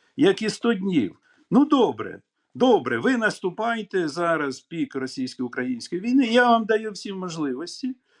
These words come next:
щоб ви наступали і в кінці кінців там, е, досягли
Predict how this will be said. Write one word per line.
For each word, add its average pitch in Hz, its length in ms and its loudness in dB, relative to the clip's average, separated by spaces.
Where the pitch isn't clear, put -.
щоб 196 200 2
ви 214 140 0
наступали 202 640 0
і 175 60 -2
в - 20 -16
кінці 180 340 -10
кінців 175 560 -10
там, 147 400 0
е, 120 720 -6
досягли 170 800 2